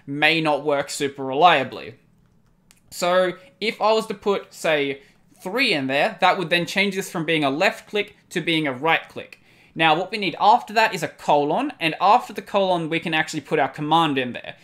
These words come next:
In this case, I'm just doing notify send, and then sending the words hello and world. You can open up a program, you can change your volume level, you can do anything like that. I'm just doing this basic example here though.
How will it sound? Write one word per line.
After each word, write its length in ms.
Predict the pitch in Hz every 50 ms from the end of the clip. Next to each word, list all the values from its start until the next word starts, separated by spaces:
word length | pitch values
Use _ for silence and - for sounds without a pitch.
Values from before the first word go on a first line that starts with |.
| _ _ - - _ -
In 160 | 170 160 170
this 180 | 190 254 262 -
case, 300 | - - 220 208 220 - -
I'm 180 | 180 180 180
just 180 | 170 175 170 -
doing 220 | 175 165 151 143
notify 440 | 151 151 151 143 143 - - 139 131
send, 480 | 131 - - - 220 220 220 220 233 226 - - - _ _ -
and 140 | 156 156
then 160 | 151 160 156 147
sending 420 | - - - 160 160 156 156 151
the 80 | 143 143
words 340 | 143 147 147 143 139 139 - -
hello 340 | - 180 175 170 165 160 156
and 300 | 156 - 135 135 123 123
world. 380 | 139 160 151 131 95 - 107 - - - - - - _ _
You 180 | 170 190 202
can 340 | 202 - 196 185 180 170 - - -
open 300 | 170 170 165 - 175 156
up 120 | 139 -
a 60 | 131
program, 760 | - - - 208 208 202 196 196 196 190 190 185 185 185 170
you 160 | 156 160 156
can 260 | - - 160 151 151
change 360 | 139 - 170 151 147 147 139 143
your 100 | 143 135
volume 420 | 139 175 185 185 185 185 180 180
level, 380 | 180 175 175 175 185 175 175 - - - _ _
you 100 | - 214
can 140 | 202 247 214
do 120 | 208 202 -
anything 420 | - 214 240 247 254 254 233 220 220
like 220 | 220 208 202 -
that. 260 | - 226 226 208 - - _ _ _ -
I'm 180 | 165 180 185 180
just 140 | 175 170 -
doing 180 | 185 175 170
this 100 | 160 156
basic 340 | - - 151 151 151 - -
example 440 | - 139 127 151 143 139 131 131 127
here 260 | - - 220 214 175
though. 300 | 127 117 95 78 76 117